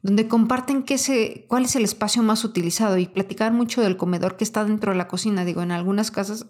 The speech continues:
eh, saben que este documental está hecho en, pues, en, en Estados Unidos.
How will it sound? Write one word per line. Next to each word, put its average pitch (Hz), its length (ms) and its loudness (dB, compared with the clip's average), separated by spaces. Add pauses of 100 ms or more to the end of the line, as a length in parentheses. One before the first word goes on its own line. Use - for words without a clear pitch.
eh, - 120 -10
saben 202 280 -2
que 208 60 -4
este 202 300 -4
documental 190 480 -2
está 196 180 -4
hecho - 200 -8
en, - 140 -8
pues, - 180 -14
en, - 240 -12 (100)
en - 80 -10
Estados 185 320 -6
Unidos. 214 440 -2